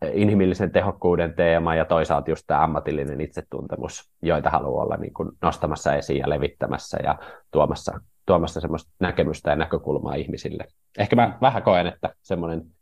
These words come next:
tietynlainen kansansivistysrooli psykologisista ja työpsykologisista aiheista on semmoinen, mitä haluan myös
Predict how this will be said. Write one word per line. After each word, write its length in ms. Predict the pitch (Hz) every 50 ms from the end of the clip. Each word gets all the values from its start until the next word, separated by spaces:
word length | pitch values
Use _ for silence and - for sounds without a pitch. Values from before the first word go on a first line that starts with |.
| _ _ _ _
tietynlainen 580 | - 104 95 85 82 78 82 82 82 80 80 - _ _ _
kansansivistysrooli 1400 | - 135 143 135 98 110 101 90 - 104 92 90 87 - - 101 - - 95 92 104 107 101 92 85 78 78 - - - - - - - _ _ _
psykologisista 960 | - - 104 - 104 92 87 85 82 - 92 80 - 85 76 - _ - 82
ja 160 | 80 80 80
työpsykologisista 960 | 80 - - 95 87 82 - - - - 76 73 - - 80 85 82 - - 69
aiheista 400 | 65 71 82 76 - - - -
on 60 | -
semmoinen, 340 | - 78 69 - 71 69 -
mitä 160 | 71 - 76
haluan 280 | 78 69 71 73 -
myös 380 | - 69 67 67 - - - _